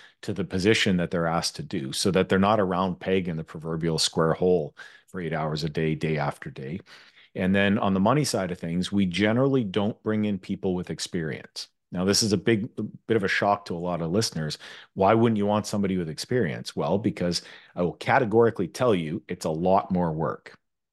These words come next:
Well, that's a little bit odd. Now we gotta untrain somebody. You have to undo something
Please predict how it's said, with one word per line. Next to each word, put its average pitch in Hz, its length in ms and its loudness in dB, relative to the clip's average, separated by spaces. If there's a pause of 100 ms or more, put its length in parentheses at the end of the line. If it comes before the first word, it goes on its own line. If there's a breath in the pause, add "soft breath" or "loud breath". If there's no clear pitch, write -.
(260)
Well, 80 180 -6
that's 120 200 2
a 127 60 6
little 87 220 2
bit 71 140 -6
odd. 65 300 -4 (600 loud breath)
Now 131 280 4
we 107 80 4
gotta 92 200 0
untrain 104 480 0
somebody. - 360 -10 (920)
You 113 160 2
have 104 160 4
to - 100 -10 (100)
undo 113 520 4
something 67 500 -10